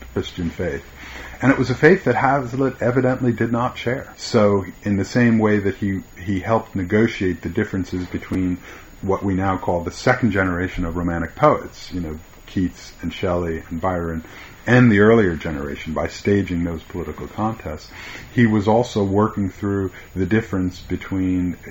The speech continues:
his own public political voice and his father's, which was from the pulpit. And that was a position Hazlitt decided n-, not to take up for himself. It was one he could not occupy.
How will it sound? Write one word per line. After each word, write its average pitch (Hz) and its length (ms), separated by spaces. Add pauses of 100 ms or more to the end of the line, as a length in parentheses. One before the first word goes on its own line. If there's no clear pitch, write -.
(140)
his 95 320
own 101 540 (400)
public 98 340
political 85 420
voice 80 520 (200)
and 110 140
his 113 120
father's, 135 360 (320)
which 95 240
was 87 180
from 95 300
the 95 80
pulpit. - 380 (280)
And 85 280
that 87 160
was 90 140
a 87 40
position 85 460
Hazlitt 85 440
decided 82 460 (440)
n-, 87 200
not 92 560
to 85 400
take 90 380
up 78 200
for 78 180
himself. 82 360 (160)
It - 100
was 85 160
one 80 200
he 90 120
could - 240
not 87 300
occupy. - 500